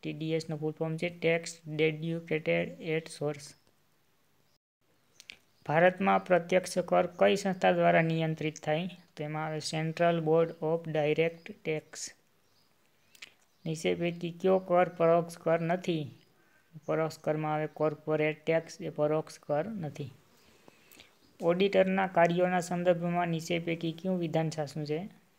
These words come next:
સાચું વિધાનમાં આવે સી, નાણાકીય પત્રકોની યથાર્થતા અને ચોકસાઈ તપાસવી. પબ્લિક લિમિટેડ કંપનીના ઓડિટિંગ માટે નીચે પૈકી કયું વિધાન ખોટું છે? સી ઓપ્શન ખોટું છે.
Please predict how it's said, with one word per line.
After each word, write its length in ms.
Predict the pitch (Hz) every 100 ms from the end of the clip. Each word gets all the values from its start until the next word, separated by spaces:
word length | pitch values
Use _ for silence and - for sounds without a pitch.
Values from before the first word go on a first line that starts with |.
| _ _ _
સાચું 340 | - 156 151 156
વિધાનમાં 400 | 151 156 156 151
આવે 120 | 147
સી, 280 | 147 180 156
નાણાકીય 520 | 147 156 156 - 156
પત્રકોની 680 | 151 156 156 151 156 156 151
યથાર્થતા 560 | 151 165 151 151 151
અને 140 | 151 151
ચોકસાઈ 600 | 156 151 - 147 151 196
તપાસવી. 680 | - 151 147 147 - 147 143 _ _ _ _ _ _ _ _ _ _ _ _ _ _ _
પબ્લિક 460 | - 170 190 214 208
લિમિટેડ 560 | 185 185 190 190 180 175
કંપનીના 520 | 185 185 185 185 185
ઓડિટિંગ 580 | 180 170 175 175 175 175
માટે 280 | 196 190
નીચે 320 | 165 165 170 170
પૈકી 300 | 170 165 165
કયું 220 | 175 180
વિધાન 280 | 165 170 160
ખોટું 320 | 160 156 151
છે? 220 | 151 208 - _
સી 200 | - -
ઓપ્શન 420 | 151 147 147 160 170
ખોટું 340 | 185 185 165
છે. 180 | 170